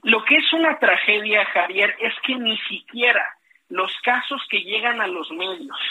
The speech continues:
hablemos de Ayotzinapa, la familia Levarón, hablemos de todas estas tragedias que tienen cobertura incluso internacional, eso muchas veces ni siquiera es suficiente para que las autoridades den con el culpable, o peor aún,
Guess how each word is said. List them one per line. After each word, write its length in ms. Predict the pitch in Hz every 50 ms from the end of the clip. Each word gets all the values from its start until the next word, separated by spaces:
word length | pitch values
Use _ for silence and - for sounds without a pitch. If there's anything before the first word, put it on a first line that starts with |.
| - - - -
hablemos 420 | - 185 202 214 226 240 247 240 214
de 80 | 247
Ayotzinapa, 880 | 226 214 214 220 - - - 226 202 180 175 185 190 - - - 170 - _ _ - _ _ _
la 140 | - 175 180
familia 480 | - - 190 196 208 220 226 233 240 -
Levarón, 680 | - - 202 190 170 165 170 175 190 185 180 170 151 _ _ - - - -
hablemos 360 | 175 185 196 233 262 277 262
de 80 | 247 -
todas 280 | - 240 247 240 -
estas 300 | 254 240 - - 247 - -
tragedias 560 | 226 208 180 - - 220 214 220 240 - - -
que 120 | - 202
tienen 320 | - - 220 226 240 240 220
cobertura 580 | - - 185 185 175 - - - 233 233 240
incluso 380 | 226 214 - 226 254 240 - 262
internacional, 880 | 262 233 - 196 175 170 160 156 - - 160 - 165 180 202 233 320 370 - - - - _ _ _ _
eso 540 | - 247 277 - - - 294 311 311 - - _ _ _ -
muchas 380 | 220 233 247 - 294 277 240
veces 280 | 233 269 247 262 254 226
ni 120 | 240 233
siquiera 360 | - - - - 233 240 247
es 60 | 247 -
suficiente 640 | 262 240 214 220 - - 220 220 220 - 226 -
para 260 | - 208 185 180 175
que 120 | - 180 175
las 180 | 175 165 -
autoridades 640 | 185 170 - 175 175 175 180 185 202 220 214 202 196
den 160 | 202 208 208
con 160 | - - 190
el 120 | 180 165 -
culpable, 500 | - 165 156 - 196 196 190 185 - -
o 140 | - 208 196
peor 260 | - 214 226 254 277
aún, 340 | 269 269 285 330 330 277 -